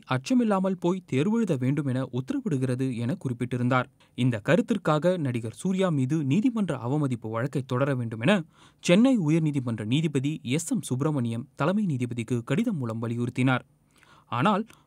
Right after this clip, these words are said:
சூர்யா மீது நீதிமன்ற அவமதிப்பு வழக்கை தொடரக்கூடாது என ஓய்வு பெற்ற நீதிபதிகளான கே சந்துரு, கே எம் பாஷா, டி சுதந்திரம், டி ஹரிபரந்தாமன், கே கண்ணன், ஜி எம் அக்பர் அலி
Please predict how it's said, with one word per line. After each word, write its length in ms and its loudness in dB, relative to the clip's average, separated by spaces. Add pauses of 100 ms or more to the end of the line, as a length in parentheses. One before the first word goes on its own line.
சூர்யா 400 0
மீது 360 2
நீதிமன்ற 500 0
அவமதிப்பு 500 -2
வழக்கை 320 -6
தொடரக்கூடாது 760 -2
என 140 -2 (520)
ஓய்வு 340 4
பெற்ற 280 -4
நீதிபதிகளான 800 -2 (360)
கே 140 0
சந்துரு, 400 -2 (400)
கே 180 2
எம் 200 0
பாஷா, 340 -4 (440)
டி 100 6
சுதந்திரம், 540 0 (420)
டி 140 4
ஹரிபரந்தாமன், 760 0 (260)
கே 180 0
கண்ணன், 440 -2 (240)
ஜி 220 0
எம் 180 0
அக்பர் 320 2
அலி 160 -2